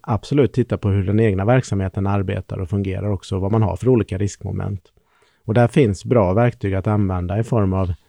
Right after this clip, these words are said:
riskanalyser och risk- och konsekvensanalyser. En tredje faktor där som jag tycker är väldigt viktig, och den kanske är mer riktad mot, mot cheferna,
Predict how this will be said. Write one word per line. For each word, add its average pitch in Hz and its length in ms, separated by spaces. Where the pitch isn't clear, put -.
riskanalyser 98 880
och 143 100
risk- 151 200
och - 60
konsekvensanalyser. 107 1080
En 101 360
tredje 107 460
faktor 139 360
där 98 160
som 104 160
jag 98 120
tycker 101 240
är 95 60
väldigt 95 240
viktig, 113 340
och 92 40
den 95 120
kanske 104 240
är 104 60
mer 92 440
riktad 104 340
mot, 95 460
mot 101 240
cheferna, 101 580